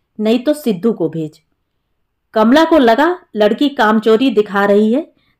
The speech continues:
दस पन्द्रह किलो वजन उठाने के डर से। अभी तक तो लाती थी, यह एकाएक क्या चढ़ गया मगज में? सिद्धू अभी बहुत छोटा है, विष्णु को भेजते डरती है, लाएगा आठ किलो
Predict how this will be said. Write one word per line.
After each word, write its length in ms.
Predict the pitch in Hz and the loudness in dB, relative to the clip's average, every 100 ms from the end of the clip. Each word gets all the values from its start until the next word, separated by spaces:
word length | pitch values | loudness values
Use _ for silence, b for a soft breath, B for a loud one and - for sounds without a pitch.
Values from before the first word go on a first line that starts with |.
| 185 | -6
दस 280 | 208 214 - | -2 -2 -2
पन्द्रह 320 | 214 214 233 | -2 0 -2
किलो 320 | 240 214 226 | 0 0 0
वजन 320 | 202 190 214 | 0 0 0
उठाने 400 | 202 190 185 165 | -2 -4 -6 -6
के 140 | 180 165 | -8 -10
डर 200 | 160 156 | -8 -10
से। 240 | - 165 _ _ _ _ _ _ _ - | -12 -16 _ _ _ _ _ _ _ -8
अभी 280 | 202 285 349 | 2 2 4
तक 180 | 339 339 | 2 0
तो 80 | 359 | 0
लाती 420 | 294 220 214 349 | 2 2 2 0
थी, 340 | 359 175 151 _ _ _ _ _ - | 0 -4 -16 _ _ _ _ _ -6
यह 320 | 185 320 320 214 | 0 2 2 0
एकाएक 500 | 226 311 320 339 - | 2 2 2 0 -2
क्या 160 | 302 392 | -2 0
चढ़ 220 | 359 247 | 0 0
गया 220 | 226 202 | 2 2
मगज 320 | 202 196 196 | 2 0 0
में? 260 | 226 392 - _ _ _ _ _ _ _ _ _ | -2 -4 -8 _ _ _ _ _ _ _ _ _
सिद्धू 440 | - 269 233 349 | -4 -2 2 4
अभी 220 | 339 349 | 6 4
बहुत 340 | 277 277 311 - | 2 2 0 -2
छोटा 340 | 240 233 277 | -4 -2 -2
है, 320 | 233 151 147 _ _ _ _ _ 185 | -4 -6 -10 _ _ _ _ _ -2
विष्णु 340 | 208 208 294 | -2 0 0
को 140 | 294 294 | 2 0
भेजते 520 | 196 202 208 - 294 | 2 2 2 -2 -4
डरती 540 | 185 196 214 254 220 | -2 -4 -4 -6 -6
है, 220 | 160 147 _ _ _ _ _ _ 190 | -6 -10 _ _ _ _ _ _ -4
लाएगा 540 | 196 214 254 294 294 | 0 4 4 4 2
आठ 440 | - 180 220 254 | 0 -2 -2 -2
किलो 540 | 277 247 269 427 427 | -4 0 2 0 -2